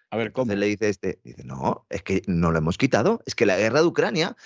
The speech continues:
Speaker 2: es una muestra del problema que genera el cambio climático y la lucha contra el
Speaker 1: Claro.
Speaker 2: calentamiento global".
Speaker 1: Claro.
Speaker 2: Porque si hubiéramos antes ya abandonado los combustibles fósiles, pues no nos haría ningún daño que,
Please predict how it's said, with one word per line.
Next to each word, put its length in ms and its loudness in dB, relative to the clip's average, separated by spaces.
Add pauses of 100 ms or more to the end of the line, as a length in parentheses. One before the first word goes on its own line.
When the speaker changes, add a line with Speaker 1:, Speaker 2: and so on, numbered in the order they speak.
(100)
Speaker 2:
es 160 0
una 180 4
muestra 400 2
del 140 -2
problema 340 -6
que 140 -8
genera 300 -4
el 80 -4
cambio 240 -2
climático 440 0
y 40 6
la 60 6
lucha 220 2
contra 200 2
el 40 0
Speaker 1:
Claro. 120 -2
Speaker 2:
calentamiento 400 -2
global". 440 2 (120)
Speaker 1:
Claro. 160 -18 (340)
Speaker 2:
Porque 240 4
si 100 0
hubiéramos 540 4
antes 480 0
ya 380 0
abandonado 520 0
los 120 -2
combustibles 560 -2
fósiles, 320 -2
pues 160 -12
no 80 -6
nos 120 -6
haría 200 2
ningún 260 -2
daño 240 2
que, 220 -12